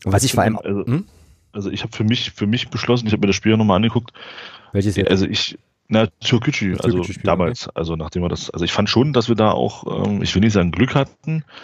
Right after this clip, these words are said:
Speaker 2: aber ja, Grüße an Dirk, jetzt verfalle ich auch so ein bisschen in Konjunktiv, das stimmt. Aber machen die, die, machen die, die Pfostentreffer rein,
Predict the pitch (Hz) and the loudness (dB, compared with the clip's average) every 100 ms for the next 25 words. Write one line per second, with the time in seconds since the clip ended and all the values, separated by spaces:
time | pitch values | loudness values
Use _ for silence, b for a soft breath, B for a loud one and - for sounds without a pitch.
0 | B B B B B B _ - 80 90 | B B B B B B _ -2 2 4
1 | 92 98 98 101 101 101 - 85 107 110 | 4 2 2 2 0 -2 0 2 2 2
2 | 110 107 101 104 143 113 - - 113 110 | -2 0 0 2 2 0 -6 -2 0 0
3 | 113 117 113 - 107 104 123 156 139 165 | -2 -2 -2 -2 -2 2 0 0 -2 -2
4 | 165 104 - 135 170 _ - B B B | 0 -2 0 0 -2 _ -20 B B B
5 | B B B B B - 82 95 101 101 | B B B B B -2 2 4 4 2
6 | 117 120 117 120 104 104 117 113 113 120 | 0 -2 -2 -2 -2 -4 -2 -4 0 0
7 | - - 120 120 95 110 139 | 0 -2 0 2 2 2 0